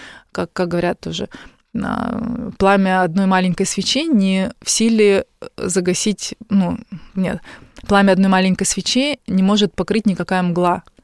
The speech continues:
Тоже точно са-, точно так же про женщину можно сказать, да, или про мужчину, который решил, а,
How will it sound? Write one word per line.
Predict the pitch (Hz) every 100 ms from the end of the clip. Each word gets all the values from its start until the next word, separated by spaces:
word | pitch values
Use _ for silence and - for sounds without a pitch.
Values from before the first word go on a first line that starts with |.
| _ _ -
Тоже | 196 202
точно | - 208 - 202
са-, | 196 190 -
точно | 208 202 - 196
так | 196 180
же | 170
про | - 180
женщину | 175 165 - 175
можно | 175 170 185
сказать, | - 185 - 175
да, | 185
или | 190
про | 175 180
мужчину, | 175 - 226 190
который | - 175 180
решил, | 175 - 202 202 - - - -
а, | 180 -